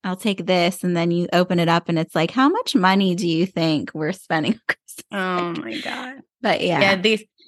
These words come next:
Speaker 2: this year, uh, they all
Speaker 1: Kids,
Speaker 2: want, like,
Speaker 1: man.
Speaker 2: new iPhones and new e-, electronics and anyways.
Speaker 1: <laughs>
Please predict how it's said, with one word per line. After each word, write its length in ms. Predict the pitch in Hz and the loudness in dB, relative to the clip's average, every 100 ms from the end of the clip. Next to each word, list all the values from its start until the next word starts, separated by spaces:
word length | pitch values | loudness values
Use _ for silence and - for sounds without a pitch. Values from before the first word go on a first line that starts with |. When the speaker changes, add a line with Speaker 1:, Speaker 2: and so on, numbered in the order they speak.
| - | -4
Speaker 2:
this 320 | 208 247 214 | 0 0 0
year, 340 | 220 220 208 196 | 2 4 4 2
uh, 120 | 190 - | 0 0
they 260 | 185 185 | 0 2
all 140 | 185 190 | 4 4
Speaker 1:
Kids, 80 | 175 | 4
Speaker 2:
want, 180 | 160 | 2
like, 120 | 180 170 | 0 0
Speaker 1:
man. 220 | 165 196 | 0 0
Speaker 2:
new 180 | 185 190 | 0 2
iPhones 920 | 175 175 175 - 170 165 165 170 165 | 2 2 -2 0 2 2 2 0 -2
and 220 | 170 160 | -2 0
new 460 | 165 170 170 175 - - | 0 0 0 -2 -8 -18
e-, 40 | - - - | -18 -12 0
electronics 1120 | 175 170 175 - 175 165 160 175 165 - - | 2 2 0 -4 0 2 2 -2 -4 -6 -6
and 400 | - - - - - _ _ _ _ _ _ _ _ _ _ _ | -6 -4 -6 -8 -18 _ _ _ _ _ _ _ _ _ _ _
anyways. 560 | 190 185 165 160 160 160 | 0 2 2 2 0 -2
Speaker 1:
<laughs> 60 | - | -10